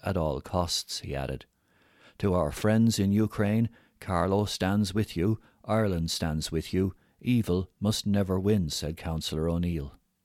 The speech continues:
Councillor John MacDonald described President Putin as the Hitler of the modern era,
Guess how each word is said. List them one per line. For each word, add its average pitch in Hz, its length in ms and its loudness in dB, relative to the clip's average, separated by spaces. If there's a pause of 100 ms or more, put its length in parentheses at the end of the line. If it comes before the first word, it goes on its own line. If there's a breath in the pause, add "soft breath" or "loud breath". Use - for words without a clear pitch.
(640 soft breath)
Councillor 85 480 -2
John 98 320 0
MacDonald 113 600 0 (220 loud breath)
described 143 560 0
President 107 460 0
Putin 123 420 2 (220 loud breath)
as 101 180 0
the 95 120 -2
Hitler 110 480 0
of 101 100 2
the 107 100 2
modern 95 440 2
era, 107 340 4